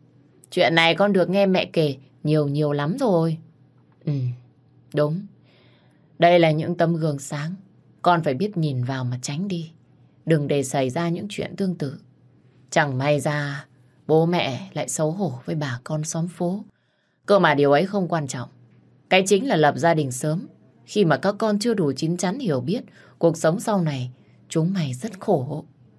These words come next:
Bây giờ các con nhìn cuộc sống qua lăng kính chủ quan, toàn là màu hồng.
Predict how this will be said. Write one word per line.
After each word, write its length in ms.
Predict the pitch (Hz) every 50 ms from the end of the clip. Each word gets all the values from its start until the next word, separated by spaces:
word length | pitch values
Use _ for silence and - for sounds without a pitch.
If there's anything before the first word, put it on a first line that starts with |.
| _ _ _ _ _ _ _ _ _ _ _ -
Bây 200 | 160 160 160 156
giờ 220 | 147 147 131 127
các 220 | 123 127 170 185 185 -
con 260 | - 175 165 160 147
nhìn 200 | 147 143 131 123
cuộc 220 | 123 - 131 123 -
sống 280 | - 156 147 160 196 - - - _ _ _ _ -
qua 180 | - 170 170
lăng 220 | 170 170 170 165 160
kính 240 | 165 170 180 233 277
chủ 220 | - - 151 131 123 -
quan, 260 | 165 170 175 170 165 160 - - - _ -
toàn 220 | 151 156 156 156
là 100 | 160 156
màu 240 | 156 151 151 147 143
hồng. 280 | 135 139 139 131 127